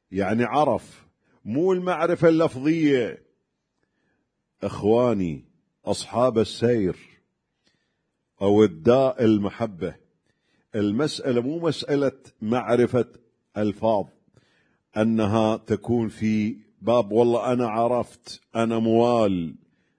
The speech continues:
أنا موال لهم. لا، لا،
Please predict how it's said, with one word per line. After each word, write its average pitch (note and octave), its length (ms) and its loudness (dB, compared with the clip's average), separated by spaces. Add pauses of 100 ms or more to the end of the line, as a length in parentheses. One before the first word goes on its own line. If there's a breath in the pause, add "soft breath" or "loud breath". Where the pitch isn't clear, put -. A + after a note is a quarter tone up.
(120)
أنا G#2+ 160 -2
موال G#2+ 560 2
لهم. D2 320 -12 (720)
لا، G#2 140 -8
لا، A#2+ 200 -10